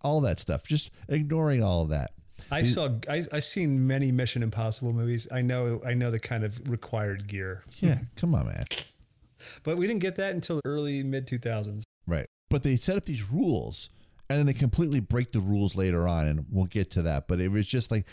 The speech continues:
Speaker 1: they go out of their way with this heavy duty, like, "You can't do this. That's not possible. This is why you can't do that."
Speaker 2: Yeah, they kinda beat that over the head,
Speaker 1: And
Speaker 2: didn't
Speaker 1: then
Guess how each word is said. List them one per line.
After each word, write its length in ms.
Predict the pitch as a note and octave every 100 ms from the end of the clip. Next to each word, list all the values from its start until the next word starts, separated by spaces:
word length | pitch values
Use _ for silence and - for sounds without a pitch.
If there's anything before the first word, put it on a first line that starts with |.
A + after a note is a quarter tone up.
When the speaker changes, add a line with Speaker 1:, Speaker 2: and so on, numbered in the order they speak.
| - -
Speaker 1:
they 100 | A#2
go 200 | D#3 E3
out 100 | D3
of 60 |
their 100 | A2
way 320 | G2 G#2+ A2
with 200 | G2 F2+
this 180 | F#2+ E2+
heavy 460 | - - D#3+ D#3+ A2
duty, 340 | G2 A#2+ A2
like, 260 | F#2+ F#2 -
"You 80 | A3
can't 360 | - D3+ - -
do 160 | G#2
this. 380 | A2 E3+ F#3+ -
That's 260 | F3+ E3+ -
not 220 | E3+ -
possible. 480 | - C#3 - F3 F3
This 240 | - -
is 120 | E3
why 180 | F3 G3+
you 180 | G3 C#3+
can't 300 | - A2 G2+
do 160 | A2 F2
that." 240 | D#2 -
Speaker 2:
Yeah, 280 | A#2 G#2+ G#2+
they 120 | A2+
kinda 220 | A#2 D3 G2
beat 240 | A2 A2
that 160 | G#2+ A2
over 160 | G#2
the 100 | G#2
head, 260 | G2 A2+ G#2
Speaker 1:
And 120 | A2
Speaker 2:
didn't 180 | A2+
Speaker 1:
then 100 | G#2+